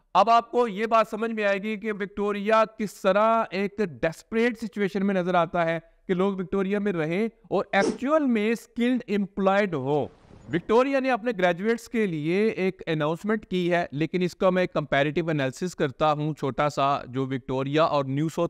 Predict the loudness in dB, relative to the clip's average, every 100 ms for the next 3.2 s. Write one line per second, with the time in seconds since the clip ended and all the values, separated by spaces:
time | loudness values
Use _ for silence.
0 | -2 -4 -4 -4 -2 -4 -10 -16 -6 -2
1 | -2 -2 -4 0 2 2 2 0 0 2
2 | 2 2 0 -4 -4 -2 0 -2 -4 -2
3 | 0 0